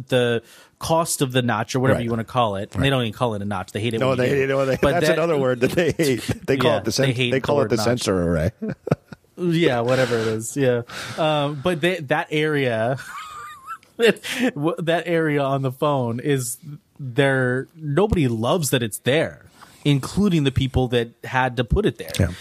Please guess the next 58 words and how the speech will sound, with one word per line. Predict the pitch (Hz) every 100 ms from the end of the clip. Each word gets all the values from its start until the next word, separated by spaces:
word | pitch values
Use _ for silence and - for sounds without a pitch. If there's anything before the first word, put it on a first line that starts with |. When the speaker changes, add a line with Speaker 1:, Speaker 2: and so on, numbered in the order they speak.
| - -
Speaker 1:
They | 131
were | 139
like, | 127 113
"Hey, | 147 196 113 -
we | 120 147
could | 170 135
do | 147
this, | 135 131 -
what | 131 139
we | 147
think | 143 120 117
is | 127 113
a |
really | 120 131
awesome | 120 120 - 117
forward-looking | 127 123 113 117 113 104
thing. | 120 98 110 127 - - -
And | 135 123 120 120 127
we | 127
could, | 139 120 165
you | 170
know, | 104 117 _
a-, | 139 135
all | 135 147
of | 147
this | 147
kind | - 143
of | 127
works. | 107 123 - -
Like, | 117
the | 117
corners | - - 123 131 135 131
could | 131
be | 123
used | 104 117 -
for | 135
things, | - 123 123 127 113
and | 104 104 - - -
we |
could | 127 123
push | - 147
the | 131
rest | 113 117 131
of |
it | 120
edge | 117 -
to | 113
edge. | 107 117 110
And | 104 110 -
this | 127 120 135
is | 120 - 120
the | 117 117
way | 120
we | 123
chose | - 120 120
to | 143
do | 117 101
it." | 117